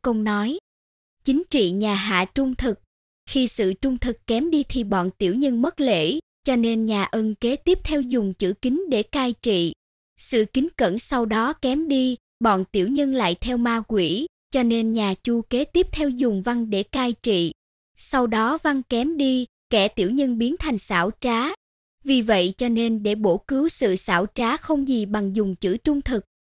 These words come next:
Đạo Tam Vương xoay vận hết rồi lại quay lạ. Trong thời Chu, Tần có thể nói cái văn bị hư hỏng đi. Chính trị của Tần không thay đổi điều đó lại dùng hình phạt khốc liệt há chẳng sai lầm sao?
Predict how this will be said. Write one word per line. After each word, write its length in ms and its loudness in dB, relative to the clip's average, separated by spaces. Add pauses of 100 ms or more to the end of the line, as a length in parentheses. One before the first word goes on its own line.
(160)
Đạo 260 2
Tam 360 -2
Vương 240 0
xoay 280 0
vận 220 -2
hết 300 -4
rồi 180 2
lại 200 0
quay 220 0
lạ. 380 0 (480)
Trong 180 2
thời 320 0
Chu, 260 2 (260)
Tần 180 2
có 140 -2
thể 180 -2
nói 280 0
cái 220 -2
văn 260 -2
bị 160 2
hư 240 -2
hỏng 360 -2
đi. 260 2 (880)
Chính 260 2
trị 220 4
của 200 -4
Tần 240 -2
không 200 -4
thay 200 -2
đổi 280 2
điều 220 0
đó 280 0
lại 280 0
dùng 220 0
hình 240 -2
phạt 340 -2
khốc 200 -4
liệt 220 2
há 260 -4
chẳng 280 -4
sai 260 -2
lầm 240 0
sao? 420 -2